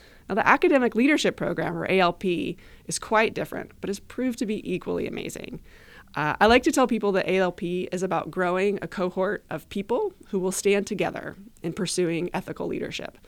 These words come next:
I've learned a lot about myself, how the university works, and how, and I have made friends who I know that I can call on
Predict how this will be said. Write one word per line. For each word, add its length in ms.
I've 140
learned 280
a 60
lot 500
about 240
myself, 760
how 100
the 100
university 480
works, 640
and 220
how, 460
and 160
I 100
have 220
made 240
friends 460
who 140
I 180
know 300
that 100
I 80
can 180
call 240
on 340